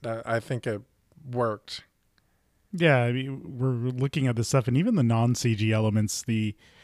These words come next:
Speaker 2: you, you talk about the eye candy, and if we look at it from the C G standpoint, that's one thing, but just a lot of the shots, I, you know, I think the shots of the ships,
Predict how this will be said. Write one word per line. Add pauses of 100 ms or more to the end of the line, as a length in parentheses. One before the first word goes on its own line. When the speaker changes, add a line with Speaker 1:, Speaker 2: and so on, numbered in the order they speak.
(320)
Speaker 2:
you,
you
talk
about
the
eye
candy,
and
if
we
look
at
it
from
the
C
G
standpoint,
that's
one
thing,
but (120)
just
a
lot
of
the
shots,
I,
you
know,
I
think
the
shots
of
the
ships,